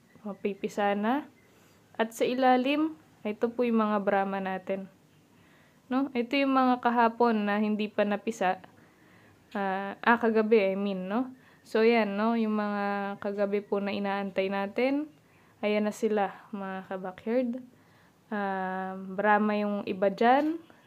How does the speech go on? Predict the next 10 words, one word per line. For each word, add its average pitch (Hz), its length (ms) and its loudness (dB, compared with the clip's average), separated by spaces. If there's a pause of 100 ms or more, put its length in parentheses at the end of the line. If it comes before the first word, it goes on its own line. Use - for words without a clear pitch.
(140)
At 190 560 -4
yung 202 160 -6
iba 190 80 -2
naman, 202 400 -4
upgraded 185 640 -8
natives, 190 560 -8
no? 247 240 -4 (1040)
So, 185 240 -8
yan 185 240 -6
po. 262 320 -4